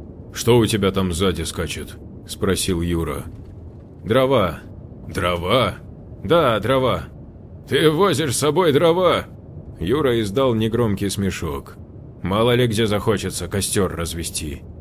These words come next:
недовольно ответил Саша. «И вообще, какая вам разница, что я с собой вожу?»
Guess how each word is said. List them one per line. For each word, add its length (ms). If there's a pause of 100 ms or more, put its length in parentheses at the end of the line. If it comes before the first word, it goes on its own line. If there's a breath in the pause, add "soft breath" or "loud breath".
(100)
недовольно 680
ответил 460
Саша. 540 (560)
«И 80
вообще, 500
какая 460
вам 200
разница, 560
что 200
я 80
с 60
собой 300
вожу?» 440